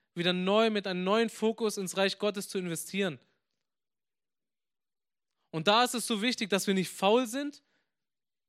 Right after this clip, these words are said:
Da kommen wir zurück zur ersten Predigt, dass wir nicht in irgendeinem Loch sind, dass wir einen Platz haben, dass wir ein Ziel haben. Ein Volk ohne Ziel verwildert.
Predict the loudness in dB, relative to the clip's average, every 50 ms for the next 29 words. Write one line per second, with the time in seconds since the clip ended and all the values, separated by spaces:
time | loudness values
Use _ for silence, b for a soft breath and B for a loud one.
0 | _ _ _ _ _ -6 -2 0 0 0 0 0 0 -2 -2 -2 -2 -2 -2 0
1 | 2 2 0 0 -2 -8 -8 -6 -4 -4 -4 -2 -2 -4 -4 -2 -2 -2 0 -2
2 | -2 -2 -4 -4 -4 -4 -2 -2 -2 -2 -2 0 0 0 0 0 -2 -4 -6 -2
3 | -2 -2 -2 0 0 0 0 0 B B B B B -2 0 0 0 -2 -4 0
4 | 0 0 0 0 -2 0 2 2 2 2 0 -2 -2 -2 -2 0 0 -2 -2 -4
5 | -2 0 0 2 2 4 4 4 2 2 0 -8 -12 b b b b b b b
6 | b 0 0 0 0 0 -2 0 2 2 2 2 0 -4 -2 -2 -2 -2 -2 -4
7 | -4 -4 -4 -4 -4 -2 -2 -2 -2 0 -2 -4 -4 -6